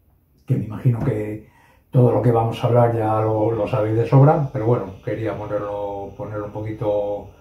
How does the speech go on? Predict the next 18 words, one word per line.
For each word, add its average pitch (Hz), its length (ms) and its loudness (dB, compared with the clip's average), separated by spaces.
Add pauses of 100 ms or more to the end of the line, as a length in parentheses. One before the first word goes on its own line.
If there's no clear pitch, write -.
(340)
en 113 140 -6
común 120 320 4
con 107 220 -2
vosotros 143 580 6
y, 101 40 -4
y, 95 760 -6
y 95 140 -10
para 98 240 -4
ver 101 160 -4
qué, 92 420 -4 (720)
qué 92 320 0
os 107 120 -2
parece. 156 420 2 (280)
Así - 240 -4
que 107 120 -4
nada, 175 240 6
como 110 280 -4
siempre, 143 540 4